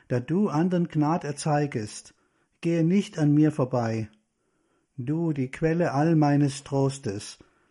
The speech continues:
mehr als das Leben für mich. Wen habe ich auf der Erde neben dir? Oder wen habe ich im Himmel außer dir?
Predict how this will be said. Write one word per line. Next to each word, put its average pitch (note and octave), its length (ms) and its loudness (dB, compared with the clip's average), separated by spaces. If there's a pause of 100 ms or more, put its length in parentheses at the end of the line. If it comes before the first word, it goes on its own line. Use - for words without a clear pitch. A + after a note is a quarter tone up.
(240)
mehr D#3 440 0
als D3 240 -2
das D3 240 -2
Leben C#3 360 0
für A2 160 -6
mich. G2+ 440 -8 (600)
Wen D#3 360 0
habe D#3+ 300 2
ich D#3 220 -4
auf D3+ 140 -2
der C3+ 220 -4
Erde D3+ 320 0
neben D3 420 2
dir? C3+ 400 -4 (640)
Oder D3 340 2
wen D#3+ 320 0
habe D3+ 260 0
ich C3+ 220 -4
im C#3 100 4
Himmel D3 420 0
außer D#3+ 360 0
dir? D3+ 520 -6